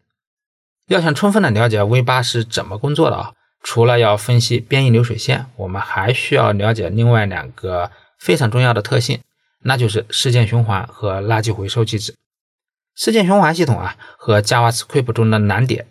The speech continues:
异步编程是紧密相关的。我们知道啊，JavaScript 是单线程的，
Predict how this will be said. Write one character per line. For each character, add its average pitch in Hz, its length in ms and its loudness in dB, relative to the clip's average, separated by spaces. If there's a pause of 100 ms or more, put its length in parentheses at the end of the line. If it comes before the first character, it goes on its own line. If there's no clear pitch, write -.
异 160 140 2
步 123 120 2
编 131 180 2
程 - 300 -6
是 92 560 -6
紧 92 180 -12
密 104 120 -2
相 117 180 0
关 127 180 2
的。 123 140 -6 (560)
我 113 100 0
们 117 120 4
知 120 100 0
道 151 100 2
啊， 107 220 -4
JavaScript 123 640 -4
是 95 320 -2 (100)
单 143 180 -2
线 139 140 0
程 98 220 -8
的， - 140 -12